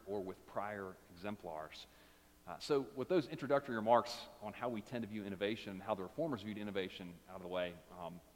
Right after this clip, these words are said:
it's not surprising to learn that the reformers made every effort to identify themselves with forerunners, um, that is, with thinkers who went before them,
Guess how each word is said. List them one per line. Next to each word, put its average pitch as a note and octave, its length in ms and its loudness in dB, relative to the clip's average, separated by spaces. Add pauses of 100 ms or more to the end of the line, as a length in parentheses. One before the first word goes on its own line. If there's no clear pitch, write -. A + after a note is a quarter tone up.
(640)
it's - 120 -8
not C#3+ 140 0
surprising C3 480 0
to C3 80 -4
learn F2+ 380 -2
that F2+ 240 -2
the G2 60 -8
reformers A#2 420 -4
made G2+ 140 -4 (100)
every B2 340 -2
effort G#2+ 320 -2
to G#2+ 180 -8
identify G#2 600 -4
themselves F#2+ 800 -4 (320)
with G2+ 180 0 (320)
forerunners, G#2 720 -4 (100)
um, F#2 80 -8
that G#2+ 120 0
is, G#2+ 120 -2
with G2+ 200 -6
thinkers B2+ 340 -6
who A2 80 -4
went G#2 220 -4
before B2 380 -4
them, E2+ 280 -8